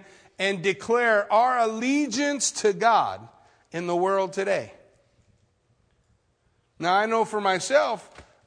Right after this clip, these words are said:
<clears throat> I was hesitant often to make those kind of stands in my life because I was afraid of offending someone.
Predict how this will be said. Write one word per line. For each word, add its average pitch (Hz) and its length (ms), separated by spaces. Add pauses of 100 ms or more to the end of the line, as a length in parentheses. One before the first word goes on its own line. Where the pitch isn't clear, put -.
(160)
<clears throat> - 240
I 226 160
was 233 280
hesitant 220 560
often 226 400
to 202 120
make 214 280
those 196 200
kind 190 280
of 160 60
stands 170 460
in 175 140
my 170 160
life - 560 (420)
because 185 240
I 214 140
was 226 160
afraid 226 340
of 214 80
offending 240 600
someone. 151 440